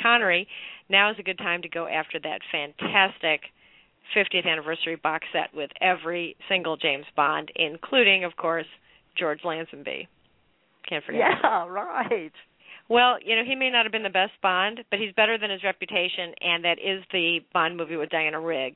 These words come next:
Speaker 1: and one Diana Rigg is, makes up for many George Lazenbys, so
Speaker 2: Correct.
Speaker 1: I like that one.
Speaker 2: <laughs> I'll agree to that. Yeah, absolutely.
Speaker 1: Um, in January, we're starting up with the third season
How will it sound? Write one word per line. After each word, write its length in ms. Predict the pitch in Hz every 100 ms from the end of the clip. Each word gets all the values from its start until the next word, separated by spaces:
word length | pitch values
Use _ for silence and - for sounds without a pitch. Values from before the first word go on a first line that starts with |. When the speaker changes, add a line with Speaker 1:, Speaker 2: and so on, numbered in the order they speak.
| -
Speaker 1:
and 360 | 156 147 151 160
one 200 | 175 175
Diana 280 | 165 160 156
Rigg 300 | 165 165 147
is, 180 | 156 160 - - _ -
makes 260 | 165 151 170
up 80 | 147
for 240 | 156 147 156 _
many 240 | - 165 160
George 280 | 143 151 -
Lazenbys, 580 | 156 147 151 165 104 104 -
so 200 | 151 151 - - -
Speaker 2:
Correct. 400 | - 165 165 147
Speaker 1:
I 20 | -
like 240 | - -
that 20 |
one. 200 | - 262 254
Speaker 2:
<laughs> 40 |
I'll 220 | 226 247
agree 300 | 233 220 226
to 80 | 208
that. 400 | 185 190 175 175 -
Yeah, 80 | 185 269 _ -
absolutely. 720 | 190 214 185 180 170 165 165 _ _ _ _ -
Speaker 1:
Um, 380 | 208 202 202 208
in 160 | 226 226
January, 640 | 226 214 220 226 247 320 330
we're 200 | 202 202 196
starting 360 | 208 196 190
up 140 | 190 220 _ -
with 400 | 185 196 208 294 - - _
the 520 | 170 190 185 180 185 190 _ - -
third 380 | 196 185 180 190 -
season 400 | 185 160 196 339